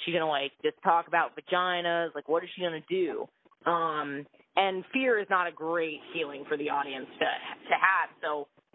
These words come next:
I just largely ignore it in those rooms, um, which significantly depletes the amount of time I can do. You know, like, I could do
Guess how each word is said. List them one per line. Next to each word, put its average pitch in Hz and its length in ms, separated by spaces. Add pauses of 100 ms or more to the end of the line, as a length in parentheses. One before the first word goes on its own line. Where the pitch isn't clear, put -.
(140)
I 208 80
just 220 180
largely 180 480
ignore 165 380
it 131 100
in 156 80
those 147 240
rooms, 156 440 (420)
um, 156 240
which 180 120 (120)
significantly 185 920 (680)
depletes 208 440
the 175 60
amount 156 220
of - 60
time 165 300
I 117 120
can - 160
do. - 80 (120)
You 151 120
know, 160 160
like, 151 160
I 185 120
could 196 140
do 165 380